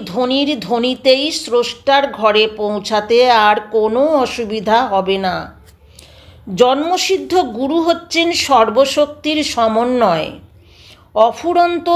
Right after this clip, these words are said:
পরমার্থের ভাণ্ডার তাঁর ভাণ্ডারে। তাকে ধরলে সব কিছু পাওয়া যায়।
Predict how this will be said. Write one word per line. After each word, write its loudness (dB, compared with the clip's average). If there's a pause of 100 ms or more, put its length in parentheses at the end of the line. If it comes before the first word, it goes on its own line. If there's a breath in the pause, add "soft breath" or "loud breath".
(160)
পরমার্থের 2
ভাণ্ডার 0 (460)
তাঁর 2
ভাণ্ডারে। -2 (720 soft breath)
তাকে 0
ধরলে 0
সব 0 (160)
কিছু -10 (120)
পাওয়া 4
যায়। -4